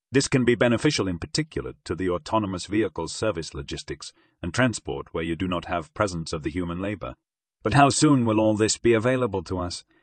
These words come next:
Twenty thirty-five, twenty forty-five. Why not now? The technology is there and exists. We just need implementation.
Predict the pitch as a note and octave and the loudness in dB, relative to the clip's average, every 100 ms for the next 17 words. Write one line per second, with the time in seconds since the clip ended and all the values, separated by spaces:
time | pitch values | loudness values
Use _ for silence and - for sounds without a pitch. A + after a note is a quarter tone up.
0 | _ E3 D#3 D3+ D3+ B2+ B2+ A#2+ A#2+ A2+ | _ 4 6 6 6 6 4 6 4 0
1 | - _ - D3+ C#3 C3+ B2+ A#2+ A#2 C3 | -10 _ 2 4 4 4 2 2 2 2
2 | B2 G#2+ D#2+ - _ _ A2+ B2+ B2+ A#2+ | 2 0 -4 -16 _ _ 2 6 6 4
3 | G#2+ F2+ D2+ - _ _ - A#2+ D3+ D#3 | 2 0 -4 -12 _ _ -2 4 6 8
4 | D3+ B2+ C#3 C3+ G#2+ C#3 C#3+ C3+ C3 B2 | 8 6 6 6 6 6 6 4 4 2
5 | G#2+ A2 - - - - _ - A2+ C3+ | 2 0 -2 -10 -12 -14 _ 0 4 4
6 | D3 C3+ B2 C3 - A#2+ A#2+ A#2+ B2 - | 6 6 6 4 4 2 2 0 -4 -4
7 | C#2 | -8